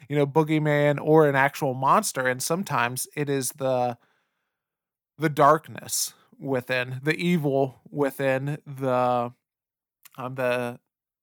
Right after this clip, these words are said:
the, the wrong desires inside of the monster, um, inside us all. And some of the stories that I thought of that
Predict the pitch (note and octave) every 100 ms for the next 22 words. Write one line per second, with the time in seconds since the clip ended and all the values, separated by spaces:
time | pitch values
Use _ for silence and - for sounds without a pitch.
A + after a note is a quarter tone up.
0 | _ _ C#3 C3 A#2+ A#2+ A#2+ A#2+ B2+ _
1 | _ - C#3 B2+ C3 C3 D3 C#3+ C3 A#2+
2 | A#2 B2 B2+ A#2 - - - _ _ _
3 | _ - B2+ B2 A#2+ B2+ C#3 C3+ D3 C#3+
4 | D3 - D3+ D3 D3 - _ _ C3+ C3
5 | C#3 C#3+ C#3 C#3+ C#3+ D#3 D#3 - - _
6 | _ - - - - _ _ _ _ _
7 | _ _ _ _ _ C3+ C3+ - A#3 C#4
8 | E3 - D#3 D#3 D#3 D3 C#3 C3 C3 -
9 | C#3+ D3 B2 G#2+ A2 - _ _ _ _
10 | - C3 B2+ B2+